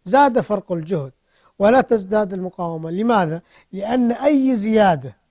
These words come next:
أي زيادة في ماذا؟ أي زيادة في فرق الجهد سوف تلاحظها، سوف تأتي بها زيادة في ماذا؟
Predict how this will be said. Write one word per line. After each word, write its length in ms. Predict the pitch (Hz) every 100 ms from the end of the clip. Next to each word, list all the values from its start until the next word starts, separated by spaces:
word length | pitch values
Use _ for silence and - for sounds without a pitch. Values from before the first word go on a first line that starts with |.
| _ _ _ _ -
أي 220 | 214 208
زيادة 400 | 170 202 196 170
في 100 | 147
ماذا؟ 360 | 196 180 160 175 _ _ 247
أي 260 | 269 262
زيادة 360 | 202 220 196 160
في 140 | 151
فرق 320 | 147 254 254
الجهد 420 | 254 214 240 240 247 - _ _
سوف 360 | - 240 185
تلاحظها، 720 | 208 214 214 208 180 240 233
سوف 340 | 208 240 226 170
تأتي 440 | - 247 220 202
بها 320 | 202 226 190
زيادة 480 | 185 180 240 240 196
في 180 | 180 196
ماذا؟ 420 | 196 208 170 185